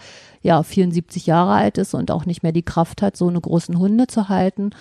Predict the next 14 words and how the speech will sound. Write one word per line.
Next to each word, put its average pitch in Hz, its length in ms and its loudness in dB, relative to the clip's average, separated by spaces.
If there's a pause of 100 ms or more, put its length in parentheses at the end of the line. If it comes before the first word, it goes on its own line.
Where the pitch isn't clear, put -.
(420)
Und 175 240 -4
die 180 120 -2
ist - 120 -2
jetzt 165 220 -2
ganz 175 300 0
glücklich 233 480 2
mit 220 140 0
ihrer 185 220 -2
kleinen 185 400 0
Hündin 220 560 0
und 180 460 -4
lebt 190 280 0
im 170 380 -4
Altersheim. 214 800 0